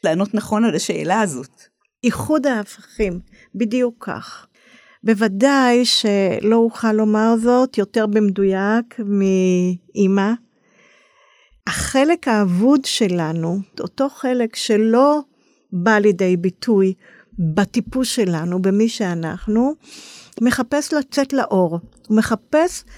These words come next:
Speaker 2: לבוא לידי ביטוי, הוא מחפש לגלות את עצמו. וזאת הוא יוכל לעשות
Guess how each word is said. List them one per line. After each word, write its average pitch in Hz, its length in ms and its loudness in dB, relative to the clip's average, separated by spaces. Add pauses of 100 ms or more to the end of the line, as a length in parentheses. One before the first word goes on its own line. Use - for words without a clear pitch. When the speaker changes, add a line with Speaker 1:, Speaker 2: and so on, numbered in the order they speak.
(120)
Speaker 2:
לבוא 220 280 2
לידי 202 300 4
ביטוי, 190 540 2 (480)
הוא 233 260 4
מחפש 247 420 0
לגלות 220 540 4
את 208 140 -2
עצמו. 170 460 -4 (720)
וזאת 196 640 0 (240)
הוא 220 120 2
יוכל 233 440 0 (220)
לעשות 190 580 -4